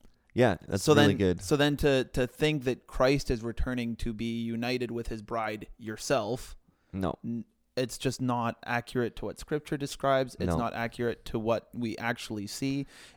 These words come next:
Speaker 2: If there was stuff like that, then who cares about unity in the church?
Speaker 1: Yeah.
Speaker 2: Right?
Speaker 1: Yep.
Speaker 2: Because if there's no unity in the church, but he's coming just for the individuals, then who cares?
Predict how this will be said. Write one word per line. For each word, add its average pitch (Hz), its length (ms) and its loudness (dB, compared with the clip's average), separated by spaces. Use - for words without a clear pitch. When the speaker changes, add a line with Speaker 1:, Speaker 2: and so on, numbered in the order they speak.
Speaker 2:
If 143 160 6
there 131 160 6
was 120 340 6
stuff - 300 2
like 156 180 2
that, 165 240 4
then 131 120 2
who 156 200 -2
cares 131 440 -2
about 110 260 -2
unity 113 400 0
in 101 80 -4
the 73 100 -8
church? - 520 -2
Speaker 1:
Yeah. 175 140 10
Speaker 2:
Right? 131 180 6
Speaker 1:
Yep. 165 180 2
Speaker 2:
Because 139 580 6
if 117 260 2
there's 135 220 6
no 139 120 4
unity 135 440 2
in 127 80 2
the 120 60 2
church, 131 320 2
but 131 100 4
he's 123 140 -2
coming 127 340 -2
just 127 280 0
for 135 160 0
the 123 140 0
individuals, 131 580 -2
then 131 300 0
who 139 100 -4
cares? - 440 -8